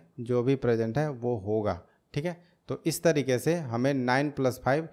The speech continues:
टोटल फ़ोर्टीन रिकॉर्ड देखने को मिलेंगे।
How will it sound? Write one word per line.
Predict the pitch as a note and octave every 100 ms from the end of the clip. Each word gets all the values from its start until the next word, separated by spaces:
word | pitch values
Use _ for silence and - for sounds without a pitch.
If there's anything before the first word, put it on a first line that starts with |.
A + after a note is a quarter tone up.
| - _ _
टोटल | B2+ A#2 D3+ D#3+ -
फ़ोर्टीन | - C3+ C3 E3+ E3
रिकॉर्ड | C3 A2+ B2+ D3+ - _ _
देखने | A2+ G2 A2+
को | C#3 E3 -
मिलेंगे। | A2 G#2+ G#2 G#2